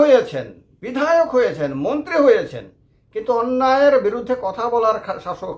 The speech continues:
আহ, সাহস নাই। যত কথা বলেন সব বিরোধীদের বিরুদ্ধে বলেন, দলের মধ্যে, সরকারের মধ্যে কেউ যদি অন্যায়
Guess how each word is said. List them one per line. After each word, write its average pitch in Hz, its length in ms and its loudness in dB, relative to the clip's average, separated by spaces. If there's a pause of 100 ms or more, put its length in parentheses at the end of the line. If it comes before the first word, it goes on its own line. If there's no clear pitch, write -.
আহ, 147 520 -10 (360)
সাহস 196 280 4 (140)
নাই। 117 120 -6 (540)
যত 254 260 0 (160)
কথা 311 280 6
বলেন 302 180 2 (100)
সব 330 100 -2 (160)
বিরোধীদের 302 580 2
বিরুদ্ধে 165 300 -2 (100)
বলেন, 104 200 -12 (500)
দলের 285 460 2 (120)
মধ্যে, 175 320 0 (180)
সরকারের 311 540 4
মধ্যে 226 260 2
কেউ 233 200 -6
যদি 233 140 2 (100)
অন্যায় 226 320 0